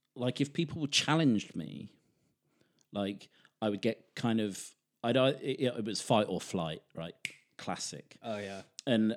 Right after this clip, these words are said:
Speaker 1: and I'd, like, either be having, 'cause it's an assault on my ego, right?
Speaker 2: Yeah.
Speaker 1: <laughs>
Speaker 2: One hundred percent.
Speaker 1: And, um,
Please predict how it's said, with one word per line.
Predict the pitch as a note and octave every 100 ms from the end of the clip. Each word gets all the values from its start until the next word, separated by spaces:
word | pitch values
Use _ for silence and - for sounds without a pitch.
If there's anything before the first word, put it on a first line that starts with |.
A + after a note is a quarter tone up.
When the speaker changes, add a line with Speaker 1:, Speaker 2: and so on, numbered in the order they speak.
| -
Speaker 1:
and | A2
I'd, | G#2+ G#2 F#2
like, | G2 G2+ -
either | A#2 A2+
be | A2+
having, | G#2 G#2+ G#2+
'cause | - F3+
it's | D#3 C3
an | C3+
assault | - C3+ A2+
on | G2+
my | F2 F#2+
ego, | A#2 G#2 F2 B1
right? | - C#2+ -
Speaker 2:
Yeah. | D#3
Speaker 1:
<laughs> | - F3+ D3 F#3 D3 - -
Speaker 2:
One | D3 D3
hundred | C#3 D3+ C#3 B2 A2+
percent. | A2+ G#2+ C#3 C3+ C#3
Speaker 1:
And, | -
um, | C3 C3 B2+ B2+ B2